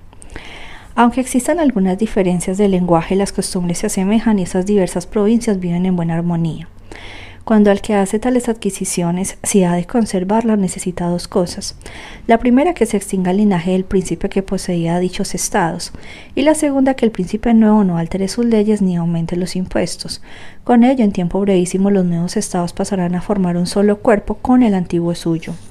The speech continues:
Pero cuando se adquieren algunos estados que se diferencian del propio en lengua y costumbres y constitución,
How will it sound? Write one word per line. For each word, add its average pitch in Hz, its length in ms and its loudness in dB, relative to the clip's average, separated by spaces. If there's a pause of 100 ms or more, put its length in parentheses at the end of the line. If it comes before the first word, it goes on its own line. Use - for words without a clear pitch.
(920)
Pero 226 200 6
cuando 233 220 4
se 233 120 2
adquieren 254 320 2
algunos 202 400 2
estados 180 420 -2
que 208 120 -2
se - 100 -2
diferencian 190 600 0
del 196 160 2
propio 180 320 -4
en 196 120 2
lengua 196 260 2
y - 20 -4
costumbres 180 720 -4
y 214 80 2
constitución, 180 800 -2